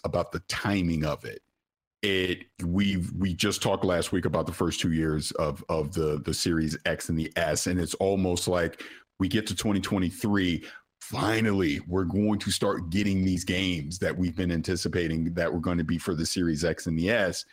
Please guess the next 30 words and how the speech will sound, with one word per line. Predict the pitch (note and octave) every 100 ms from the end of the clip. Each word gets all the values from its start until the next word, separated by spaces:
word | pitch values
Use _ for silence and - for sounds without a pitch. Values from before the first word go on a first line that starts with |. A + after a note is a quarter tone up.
| - _ _ _ -
And | G#2
the |
moment | G2+ A2 G#2+ F#2
that | G#2+ G2
happens, | G2+ G#2 F#2 E2+ E2 - _ _ _ _ _
you | G#2 F#2+
raise | G#2 F2+
the | F#2+
price. | G#2 F2 D2 - - - _
So | - G2
we | F#2 G#2
never | G2 G2 G2+ G#2 G2+ G#2+ G2 F#2 F#2
truly | - A#2 A2 G#2
got | F2+ F#2 F#2
the | E2
benefit | D#2 G2 G2 F2+ G2 F2+ F2 -
of | F#2 D#2+
these, | F2+ E2 D#2 -
these | F#2 D#2+ - _
true | - - - B2 A#2+
next-gen | F#2+ G2+ G2 - G2 F2+ E2
games | F#2 F#2 E2+ D2+ - - - _ _
at | G#2 E2+
a |
sixty | - G#2 - F2+
dollar | E2+ E2 D2+
price | - F2 E2 -
point. | - A#1+ A#1+ - _ _ _
We're | F2+ F#2 F2+ F2 D#2 - - _
basically | G2 F#2 F#2 F2+ F2 E2+ E2